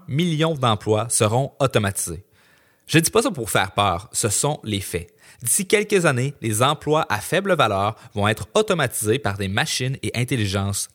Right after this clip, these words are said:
artificielles. La meilleure façon dont tu peux t'y préparer est en prenant un moment pour analyser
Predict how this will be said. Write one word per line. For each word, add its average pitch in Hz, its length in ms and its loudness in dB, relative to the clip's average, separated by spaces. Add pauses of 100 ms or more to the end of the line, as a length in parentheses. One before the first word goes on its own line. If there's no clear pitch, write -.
artificielles. - 580 -6 (800)
La 107 80 -2
meilleure 185 220 2
façon 143 280 0
dont 120 120 -2
tu - 120 -4
peux - 200 -4
t'y - 120 -4
préparer 110 520 0 (160)
est 110 120 -2
en 104 120 2
prenant 156 400 2
un 104 100 0
moment 117 380 2
pour - 220 -2
analyser 131 580 -2